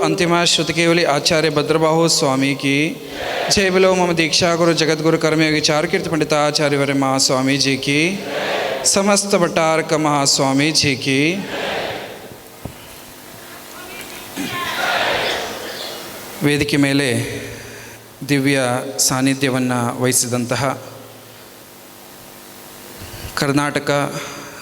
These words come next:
ತಮಿಳುನಾಡು, ಮಹಾರಾಷ್ಟ್ರದ ಸಮಸ್ತ ಪೂಜ್ಯ ಸ್ವಸ್ತಿಶ್ರೀ ಭಟ್ಟಾರಕ ಮಹಾಸ್ವಾಮಿಗಳವರಿಗೆ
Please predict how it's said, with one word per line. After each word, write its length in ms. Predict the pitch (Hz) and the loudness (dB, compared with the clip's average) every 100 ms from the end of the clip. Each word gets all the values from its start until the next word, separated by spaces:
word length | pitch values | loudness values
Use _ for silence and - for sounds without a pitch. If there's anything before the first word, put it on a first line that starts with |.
| - | -6
ತಮಿಳುನಾಡು, 680 | 139 127 127 127 127 127 131 - - - 120 | -2 0 2 2 2 0 0 -6 -12 -6 -2
ಮಹಾರಾಷ್ಟ್ರದ 800 | 127 123 120 - 127 120 123 - - - - - - - | 0 2 0 0 -2 0 -2 -4 -12 -14 -16 -18 -10 -2
ಸಮಸ್ತ 500 | - 139 151 - 151 113 110 - - - - | 2 4 2 2 2 2 0 -6 -12 -8 2
ಪೂಜ್ಯ 380 | 143 143 135 123 120 135 | 2 4 2 2 0 -2
ಸ್ವಸ್ತಿಶ್ರೀ 580 | - 131 - 131 - 135 | 0 0 2 2 2 0
ಭಟ್ಟಾರಕ 500 | 113 - 127 127 127 | 0 0 0 0 0
ಮಹಾಸ್ವಾಮಿಗಳವರಿಗೆ 1200 | 120 127 127 127 - 120 123 120 120 117 127 139 | 0 2 2 2 2 0 0 2 2 2 2 -2